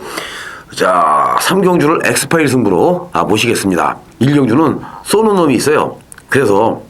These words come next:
일 경주 필봉이가, 어, 또 재밌게 받아놓은 마-, 마필이 있기 때문에 승부 경주로 선택을 해놨으니까요. 일 경주 때려먹고 <clears throat> 삼 경주 엑스파일 승부에서 승부 한번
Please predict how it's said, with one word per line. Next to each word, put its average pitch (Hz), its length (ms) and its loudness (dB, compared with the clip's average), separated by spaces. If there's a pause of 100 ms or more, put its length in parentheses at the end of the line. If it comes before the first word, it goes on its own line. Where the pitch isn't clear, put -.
일 139 160 0
경주 131 460 0 (300)
필봉이가, 104 640 0 (380)
어, 82 240 0
또 - 80 -4
재밌게 127 380 0
받아놓은 101 580 0
마-, 98 100 2
마필이 107 440 -2
있기 - 160 -2
때문에 120 420 0 (400)
승부 135 220 0
경주로 110 260 2
선택을 - 320 0
해놨으니까요. 107 680 0 (320)
일 156 160 0
경주 123 520 2
때려먹고 151 600 2 (200)
<clears throat> - 180 0
삼 147 180 0
경주 117 220 0
엑스파일 98 340 0
승부에서 120 520 0 (200)
승부 131 260 0
한번 92 340 0